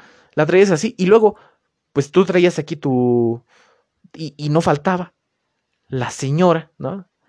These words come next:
La señora que te decía, "¿Le puede pasar uno, joven?". Entonces, le pasabas y tu, su mano te rozaba y, pues, se te paraba más, ¿no?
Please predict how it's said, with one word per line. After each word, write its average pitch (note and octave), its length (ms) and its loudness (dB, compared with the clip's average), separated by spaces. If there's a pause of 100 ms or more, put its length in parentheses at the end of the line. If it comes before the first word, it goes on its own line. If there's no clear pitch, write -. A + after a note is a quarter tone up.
(240)
La C3 100 -8
señora E3+ 200 -2
que - 80 -16
te C3 80 -6
decía, F3 280 -2
"¿Le F3 100 2
puede A#3 160 2
pasar G3+ 260 0
uno, A3 220 2
joven?". G#3+ 400 0 (680)
Entonces, A3 480 -4 (760)
le D3 140 0
pasabas G#3+ 520 -2
y F3+ 120 -8 (120)
tu, D3 280 -4
su - 160 -8
mano F#3+ 280 -4
te C#3 140 -8
rozaba E3+ 580 -10 (600)
y, C3+ 100 -14
pues, - 100 -10
se B2 100 -8
te A#2 100 -16
paraba - 360 -16
más, A2+ 320 -20
¿no? G#2+ 320 -20